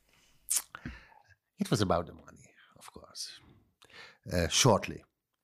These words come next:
during the, uh, so-called communist regime, the property of, uh, the Jewish communities were taken away. Real estate, uh, money,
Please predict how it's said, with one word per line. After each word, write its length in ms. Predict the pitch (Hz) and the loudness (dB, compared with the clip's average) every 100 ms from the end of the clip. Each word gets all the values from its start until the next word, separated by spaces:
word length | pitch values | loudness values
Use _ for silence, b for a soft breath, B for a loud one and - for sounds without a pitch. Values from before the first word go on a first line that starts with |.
| _ _ _ _ _ _ _ - | _ _ _ _ _ _ _ 4
during 420 | 120 247 220 156 | 10 12 12 10
the, 280 | 120 101 95 90 _ - | 8 6 4 0 _ -6
uh, 280 | 101 87 85 | 2 4 4
so-called 480 | - - 143 139 98 | 2 2 2 2 0
communist 480 | - 101 90 82 - | 2 2 2 -2 -8
regime, 380 | 78 - 67 - _ _ _ _ _ _ b b b b | -10 -10 -14 -18 _ _ _ _ _ _ b b b b
the 120 | 87 | -6
property 640 | - - 208 175 - 98 | 4 8 8 6 4 2
of, 280 | - 90 85 - - | 4 4 2 0 0
uh, 80 | 92 | 0
the 160 | 82 | 2
Jewish 340 | 85 135 139 - | 2 4 4 4
communities 580 | 98 92 95 82 87 82 | 2 4 4 2 -6 -6
were 80 | |
taken 380 | 80 - 90 76 | -4 -2 -2 -4
away. 300 | 73 69 - - - _ _ _ - | -10 -12 -16 -20 -20 _ _ _ -6
Real 280 | 92 113 101 | 2 4 4
estate, 800 | - - 95 92 92 90 - 95 | 0 -2 0 2 0 -4 -8 -2
uh, 340 | 90 85 85 | 0 0 -2
money, 760 | 82 95 95 90 92 87 90 | 2 4 4 2 0 -2 -4